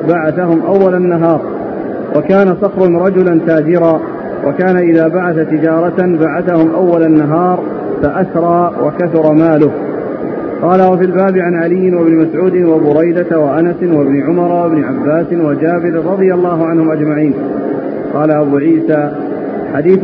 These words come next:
صخر الغامدي حديث حسن، ولا نعرف لصخر الغامدي عن النبي صلى الله عليه وسلم غير هذا الحديث،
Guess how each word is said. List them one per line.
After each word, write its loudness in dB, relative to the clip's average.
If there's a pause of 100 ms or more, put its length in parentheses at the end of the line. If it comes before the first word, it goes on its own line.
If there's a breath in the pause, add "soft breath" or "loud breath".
(120)
صخر -2
الغامدي 0 (140)
حديث 0
حسن، 0 (520)
ولا 4
نعرف 0
لصخر 0
الغامدي 2
عن 0
النبي 2
صلى 0
الله 2
عليه 0
وسلم 0
غير 0
هذا -2
الحديث، 0